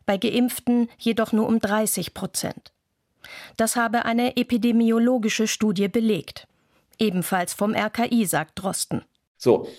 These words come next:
Speaker 2: das kann jetzt vielleicht ein Gesundheitsminister im Fernsehen nicht so in einem Satz auf den Punkt bringen.
Speaker 1: Ähnliche Ungenauigkeiten oder sogar falsche Darstellungen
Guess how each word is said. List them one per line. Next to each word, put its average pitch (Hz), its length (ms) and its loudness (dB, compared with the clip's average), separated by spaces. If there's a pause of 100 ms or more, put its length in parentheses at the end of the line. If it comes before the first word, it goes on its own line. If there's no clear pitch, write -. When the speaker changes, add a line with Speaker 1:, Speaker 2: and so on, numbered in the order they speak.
(160)
Speaker 2:
das 139 200 6
kann 170 220 4
jetzt 156 240 6
vielleicht 139 400 6
ein 135 60 0
Gesundheitsminister 151 960 2
im 127 160 -4
Fernsehen 147 480 2
nicht 156 200 -2
so 151 140 0
in 127 160 -2
einem 147 340 2
Satz 135 280 2
auf 120 120 0
den 117 140 -2
Punkt 190 300 0
bringen. 131 280 0 (280)
Speaker 1:
Ähnliche 254 440 2
Ungenauigkeiten 208 1200 2
oder 190 260 0
sogar 175 280 0
falsche 240 440 -2
Darstellungen 202 800 0